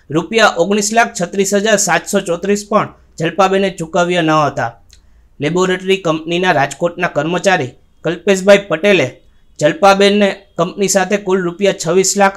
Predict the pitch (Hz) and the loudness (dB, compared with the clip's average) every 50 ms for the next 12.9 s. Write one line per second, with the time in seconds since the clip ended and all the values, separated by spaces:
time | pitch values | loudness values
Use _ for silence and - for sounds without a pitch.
0 | - 147 156 170 170 190 196 202 196 185 185 185 - - 202 - - 170 170 - | 0 2 2 2 2 2 0 2 2 2 0 -4 -4 -4 -4 -4 -4 -6 -6 -2
1 | - 190 185 185 185 180 - - 202 196 - 170 160 - 190 170 175 190 202 185 | 0 2 2 2 2 0 -2 -4 -4 -4 -4 -6 -2 -4 -4 -4 -2 -2 -2 -2
2 | 180 - 170 170 185 185 165 170 175 185 190 196 185 - 165 170 180 180 - - | -2 -2 0 2 2 2 4 2 2 2 2 0 -2 -4 -4 -2 -2 -2 -2 -2
3 | - 151 156 160 160 147 139 143 139 135 143 143 143 143 131 131 131 123 107 - | -2 0 2 2 2 2 0 -4 -2 0 0 0 0 -2 -4 -6 -8 -10 -12 -14
4 | - - - - - - - - - - - 147 160 160 156 165 170 208 190 160 | -18 -20 -20 -20 -20 -20 -20 -20 -14 -6 -4 0 0 0 0 0 0 2 2 2
5 | 131 - - - - - - - 160 185 214 214 - - 240 226 190 170 175 185 | 2 0 -6 -16 -20 -20 -2 0 0 2 2 0 2 0 0 0 0 0 2 2
6 | 190 196 196 196 196 190 202 202 202 160 - 190 175 165 - 147 139 147 147 135 | 4 4 4 4 4 4 2 2 0 -2 0 0 0 0 0 -2 -4 -4 -4 -4
7 | 135 135 127 - 131 123 123 - - - - _ _ _ _ - - - - - | -6 -6 -8 -8 -12 -14 -14 -18 -20 -20 -20 _ _ _ _ -20 -20 -20 -20 -20
8 | - - - - - - - _ _ _ _ _ _ - - - - 147 160 175 | -20 -20 -20 -20 -20 -20 -20 _ _ _ _ _ _ -20 -18 -2 0 0 2 4
9 | 208 226 208 170 165 156 175 196 202 208 202 - 151 143 147 180 - - - - | 2 2 2 -2 -2 2 4 4 4 4 2 -4 -6 -2 0 0 0 0 0 -2
10 | 160 160 175 185 170 135 120 - - _ - _ - 170 226 208 202 190 185 190 | 2 2 2 2 2 -2 -6 -10 -16 _ -10 _ 4 4 4 4 2 -2 -4 0
11 | 190 202 202 202 185 175 175 170 185 196 180 160 170 170 175 180 175 175 160 - | 0 0 0 0 0 0 0 2 2 0 0 0 -4 0 0 0 0 0 -6 -8
12 | - 175 175 175 170 151 147 147 151 147 135 135 123 127 127 123 123 | -6 -6 -4 -2 -2 -2 2 4 4 4 4 0 -4 -8 -10 -10 -12